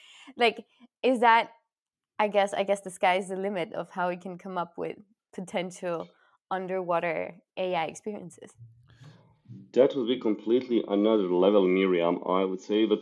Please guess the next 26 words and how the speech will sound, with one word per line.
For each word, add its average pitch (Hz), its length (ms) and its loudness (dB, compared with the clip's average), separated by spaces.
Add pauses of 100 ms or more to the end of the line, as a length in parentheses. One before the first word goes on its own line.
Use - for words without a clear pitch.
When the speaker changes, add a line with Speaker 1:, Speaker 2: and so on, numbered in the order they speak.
(180)
Speaker 2:
for 101 120 -4
the 90 80 -14
beginning, 113 460 -2
for 101 220 -2
me, 107 320 4
it 113 140 -8
would 101 120 -6
be, 98 180 0
I 101 140 6
would 95 100 2
say, 95 160 -6
great 104 400 0
achievement 110 680 0
if - 220 -8
you 104 60 -4
can, 117 360 0
under 151 340 4
the 113 140 2
water 104 540 0
kind 104 360 0
of 95 220 -6
earplugs, 131 680 4 (440)
where 107 220 4
you 110 60 6
can 110 300 4
literally 101 800 0